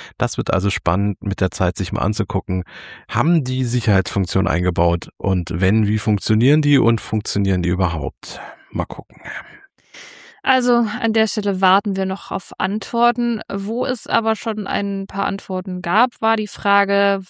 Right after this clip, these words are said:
Speaker 2: was macht Google so im Bereich Bilder und Videomodelle? Was gab's denn dazu?
Speaker 1: Ganz viele Modelle.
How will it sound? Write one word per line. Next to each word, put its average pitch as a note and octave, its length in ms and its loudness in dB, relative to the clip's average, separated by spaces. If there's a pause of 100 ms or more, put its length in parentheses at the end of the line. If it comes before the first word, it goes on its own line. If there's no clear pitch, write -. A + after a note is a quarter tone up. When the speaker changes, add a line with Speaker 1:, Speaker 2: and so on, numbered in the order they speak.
(120)
Speaker 2:
was F#3+ 240 -4
macht G3+ 280 -4
Google G3 280 0
so F#3 220 0
im F3+ 240 -2
Bereich E3 920 -6 (120)
Bilder A3+ 1160 4
und G3 260 -4
Videomodelle? F3 800 0 (100)
Was - 300 -2
gab's - 280 -2
denn F#3+ 180 -2
dazu? - 480 -12 (560)
Speaker 1:
Ganz A#2+ 220 2
viele B2 220 2
Modelle. A2+ 540 4